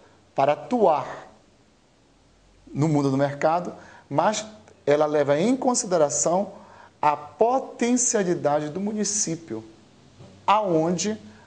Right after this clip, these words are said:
as instituições de ensino superior estão localizadas.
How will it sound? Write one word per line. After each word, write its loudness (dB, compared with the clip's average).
as 0
instituições -4
de -6
ensino -8
superior -4
estão -4
localizadas. -8